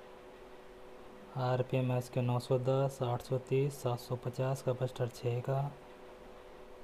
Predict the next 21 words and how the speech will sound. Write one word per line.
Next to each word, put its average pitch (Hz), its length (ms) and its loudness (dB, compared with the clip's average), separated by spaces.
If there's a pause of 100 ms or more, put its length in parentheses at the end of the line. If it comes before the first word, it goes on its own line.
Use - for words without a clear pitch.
(200)
Common 123 360 4
इसकी 123 260 8
blue 127 300 10
है, 143 360 8
येलो 123 280 4
इसकी 127 220 0
starting 131 520 2
है, 147 100 4 (120)
black 131 400 6
इसकी 131 240 0
हाई 117 240 2
है, 135 280 4
white 123 360 2 (720)
medium, 139 520 6
red 127 260 10
low। 113 220 2 (1200)
आज 123 160 0
इसकी 127 260 2
हम 135 140 6
winding 123 380 4
करेंगे। 127 440 4